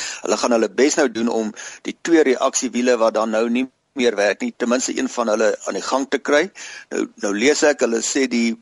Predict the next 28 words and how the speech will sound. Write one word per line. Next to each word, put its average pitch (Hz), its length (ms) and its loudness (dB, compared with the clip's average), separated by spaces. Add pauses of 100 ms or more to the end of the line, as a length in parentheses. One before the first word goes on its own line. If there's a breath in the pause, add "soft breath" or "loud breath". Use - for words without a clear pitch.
(160)
eh, 92 480 0
die - 80 -4 (640)
reaksiewiel 135 540 2
nommer 120 240 4 (100)
twee 151 360 4 (560 loud breath)
het - 120 -4
'n - 80 -4
kleiner 170 280 4
probleem 123 380 2
gehad 107 320 2
as 101 120 -2
die 117 120 -6
gro-, - 180 -4
eh, 101 240 -2
nuutste 117 360 -2
probleem. 107 400 -4 (200 loud breath)
Dit 107 100 -6
was 120 120 0
maar 131 120 2
'n 127 60 -2
kwessie 147 280 0
van 127 160 -2
bietjie 117 260 -2
wrywing. 104 400 0
Die 87 100 -6
smeermiddel 123 580 2
het 120 120 0
nie 123 200 -2